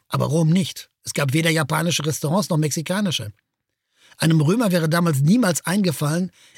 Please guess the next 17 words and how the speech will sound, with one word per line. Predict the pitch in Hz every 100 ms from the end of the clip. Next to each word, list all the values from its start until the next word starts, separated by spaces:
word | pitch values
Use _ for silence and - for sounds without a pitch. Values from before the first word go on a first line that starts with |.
| _
in | 151
etwas | 160 160 131
anderes | 165 180 185 190 -
als | 160 165
ein | 180
italienisches | 175 156 151 156 156 147
Restaurant | 147 156 143 190 262
zu | 139
gehen. | 107 95 117 _ _ _ _ _ _ _ _ -
Dafür | 156 180
gab | 170 196
es | 214
etwas, | 190 180 175
das | 170 151
heute | 175 165
verschwunden | 170 - 233 165 131
ist. | 131